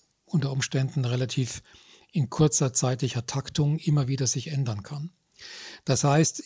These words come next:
im Lauf der Zeit entwickeln wir uns als niedergelassene Hämatologen, Onkologen, ich sag mal, zu einer Art onkologischer Hausarzt für viele Patienten, die wir über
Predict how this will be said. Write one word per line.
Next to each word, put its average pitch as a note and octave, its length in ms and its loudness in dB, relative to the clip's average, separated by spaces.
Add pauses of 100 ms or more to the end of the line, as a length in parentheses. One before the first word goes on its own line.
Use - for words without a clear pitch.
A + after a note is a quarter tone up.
im D3 160 6
Lauf C#3+ 320 4
der C#3 180 2
Zeit D#3 600 0
entwickeln D3+ 640 4
wir D#3+ 240 6
uns F3+ 480 4
als D#3+ 200 0
niedergelassene D#3 640 4
Hämatologen, C#3+ 640 0
Onkologen, C3+ 680 4 (800)
ich - 140 2
sag C#3 260 4
mal, C3+ 160 8
zu E3+ 140 0
einer D3 320 4
Art C3+ 460 2 (540)
onkologischer C#3+ 800 6
Hausarzt C3+ 760 0
für C3 140 -2
viele D3+ 340 2
Patienten, B2+ 800 0 (760)
die C#3 160 2
wir D3 120 4
über C#3 460 4